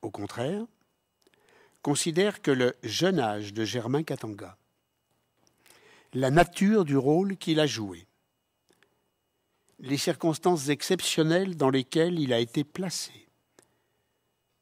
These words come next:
le fait qu'il soit capable de s'améliorer, la manière dont il a coopéré avec la Cour, ainsi que ce qui a trait à sa vie personnelle et familiale,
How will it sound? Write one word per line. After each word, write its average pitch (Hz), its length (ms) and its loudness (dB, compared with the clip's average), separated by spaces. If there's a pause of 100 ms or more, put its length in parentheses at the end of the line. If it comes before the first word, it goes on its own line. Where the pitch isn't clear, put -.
(220)
le 117 200 -2
fait 202 460 0 (100)
qu'il 113 200 -8
soit 113 260 -4
capable 151 640 0
de 104 220 -8 (320)
s'améliorer, 156 880 -2 (1700)
la 113 160 -2
manière 156 460 6
dont 143 120 2
il 127 200 0
a 120 80 4
coopéré 165 560 4
avec 147 240 -2
la 123 100 -2
Cour, 165 400 -2
ainsi 156 440 0
que 123 280 -2 (360)
ce - 200 -6
qui 120 240 -4
a 107 80 0
trait 156 380 0
à 117 80 -2
sa 120 180 -6
vie 117 180 -10
personnelle 120 800 -8 (880)
et 110 100 -6
familiale, 131 800 -6